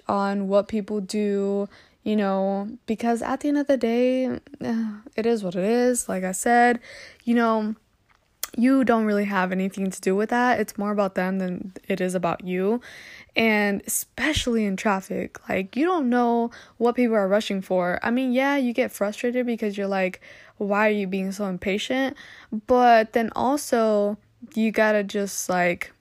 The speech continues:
step away from that and be like, "Okay, maybe, you know, I don't know, maybe they have to get to work. Maybe, um, their wife is in labor. I don't know." You know, I actually think about that a lot. Like, every time that people are rushing, I'm like,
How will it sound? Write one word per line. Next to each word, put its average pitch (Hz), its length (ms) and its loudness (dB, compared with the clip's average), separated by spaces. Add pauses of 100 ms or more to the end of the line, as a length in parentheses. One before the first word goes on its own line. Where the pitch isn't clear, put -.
(100)
step - 360 0
away 190 200 0
from 220 220 -6
that 226 220 -2
and 214 100 -2
be 196 120 -2
like, 196 180 -4
"Okay, 233 240 -4
maybe, 220 380 -4
you 226 180 -4
know, 226 460 -6
I - 120 -2
don't 254 100 -2
know, 214 300 0 (180)
maybe 208 380 -2
they 262 120 4
have 262 180 0
to 269 100 -6
get 262 160 -4
to 269 80 2
work. 254 380 0
Maybe, 226 500 -2 (500)
um, 214 580 2 (340)
their 220 160 2
wife 220 260 0
is 262 100 2
in 233 140 0
labor. 247 320 0
I 190 140 2
don't 254 140 2
know." 220 260 0 (260)
You 247 140 4
know, 370 240 4 (420)
I 233 180 -2
actually 285 300 0
think 247 180 2
about 214 220 2
that 190 160 -2
a 185 60 -4
lot. 185 440 0
Like, 226 160 2
every 233 240 2
time 240 280 -2
that 226 140 0
people 220 280 -2
are 208 80 2
rushing, 208 340 -4
I'm 226 80 -4
like, 202 300 -6